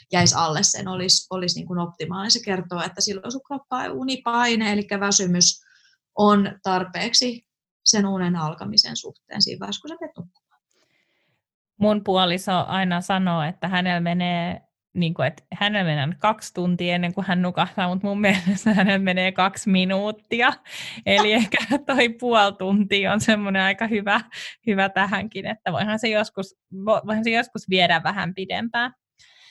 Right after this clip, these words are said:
Speaker 1: Joo.
Speaker 2: No, mitä sä itse ajattelet, että mitkä on semmosia sit hyviä keinoja siihen, ikään kuin siihen, ö, siirtymävaiheeseen, etenkin nyt kun siitä, niin valveen, valvetilassa uneen, että, että nyt etenkin kun päivät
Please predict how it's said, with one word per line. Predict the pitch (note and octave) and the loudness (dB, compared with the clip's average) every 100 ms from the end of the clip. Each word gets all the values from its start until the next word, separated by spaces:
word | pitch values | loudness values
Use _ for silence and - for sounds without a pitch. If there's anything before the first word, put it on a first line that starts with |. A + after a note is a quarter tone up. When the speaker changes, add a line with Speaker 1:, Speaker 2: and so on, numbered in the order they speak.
| - - - - | -20 -20 -16 -4
Speaker 1:
Joo. | D#3 D3 | 2 6
Speaker 2:
No, | B3 | 6
mitä | B3 C#4+ A4 | 4 2 2
sä | F#4 | 4
itse | E4+ F#4 F4+ | 4 4 4
ajattelet, | B3 A3 G#3 F#3 F3 | 4 4 2 0 0
että | G3 | 0
mitkä | A3+ A#3 B3 | 0 2 0
on | |
semmosia | A3 G#3 G#3+ G3+ | 2 0 0 0
sit | G#3 A#3+ | -2 -2
hyviä | B3 A3+ G3 | 0 0 0
keinoja | G#3 G3+ G3 F3 | 2 2 2 0
siihen, | F3+ G#3 G3 F#3+ F3+ F3 | 0 0 0 0 -2 -4
ikään | G3 G3+ F#3+ | -4 0 0
kuin | F#3+ F#3+ | 0 -2
siihen, | G3 F#3+ G3 F#3+ - _ _ _ - | 0 2 2 -2 -8 _ _ _ -2
ö, | G3 F#3 | 2 2
siirtymävaiheeseen, | F#3+ B3+ A#3+ F#3+ F#3 E3+ D#3+ F3+ G#3 G3 G#3+ | 2 0 2 2 2 4 2 2 0 0 -2
etenkin | A#3+ D4 A#3+ | -2 -2 0
nyt | A#3+ B3+ A#3+ A#3 | 0 0 -4 0
kun | G3 F#3+ F#3+ _ _ | 2 0 -2 _ _
siitä, | - G#3 E3 G3 - | 0 0 0 -10 -6
niin | G3+ F#3+ | -4 0
valveen, | G3 F#3+ F#3 F3+ F3 E3+ - | 4 6 6 6 4 4 2
valvetilassa | A3 G#3 F#3+ - D#3+ F3+ - - | 2 2 0 -2 -2 -2 -4 -6
uneen, | G#3+ G#3 F#3 F3 | -2 2 4 4
että, | E3 F#3 - F3+ - _ _ - | 0 -2 -2 -2 -4 _ _ 0
että | G3 | 6
nyt | A3+ A3+ | 6 4
etenkin | G#3+ G#3+ G3+ F#3+ | 0 0 0 -4
kun | F#3+ | -2
päivät | G3 F#3+ F#3 | 2 2 2